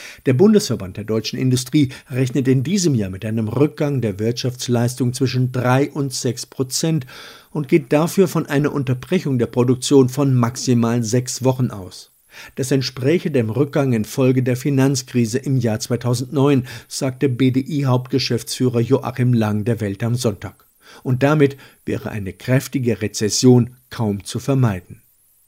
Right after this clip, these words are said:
Auch der bayerische Ministerpräsident Markus Söder fordert angesichts dieser Entwicklung in der Bild am Sonntag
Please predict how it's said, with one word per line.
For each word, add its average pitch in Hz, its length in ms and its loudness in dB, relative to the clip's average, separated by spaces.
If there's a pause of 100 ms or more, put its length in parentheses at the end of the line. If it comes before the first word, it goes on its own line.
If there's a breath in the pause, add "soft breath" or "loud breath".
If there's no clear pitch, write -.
(480 loud breath)
Auch 127 180 0
der 127 160 2
bayerische 120 480 2
Ministerpräsident 113 840 0
Markus 104 460 -6
Söder 127 340 6 (160 loud breath)
fordert 127 420 -2
angesichts 131 580 0
dieser 131 280 2
Entwicklung 139 540 2
in 135 80 4
der 123 100 4
Bild 131 300 2
am 123 160 2
Sonntag 127 480 2